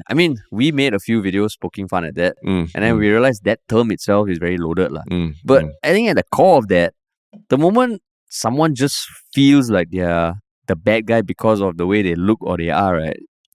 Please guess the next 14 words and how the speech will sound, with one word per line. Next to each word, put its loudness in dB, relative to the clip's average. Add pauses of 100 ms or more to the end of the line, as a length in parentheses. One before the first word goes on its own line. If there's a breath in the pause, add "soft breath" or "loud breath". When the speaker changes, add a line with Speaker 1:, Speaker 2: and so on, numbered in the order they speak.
Speaker 1:
it -4
can 0
breed 2
some -6
sort 0
of -4
sentiment, -8
lah. -14 (140)
Speaker 2:
Yeah. -4 (180)
Speaker 1:
So 2 (100)
that 4 (220)
I -2
can -2
imagine -2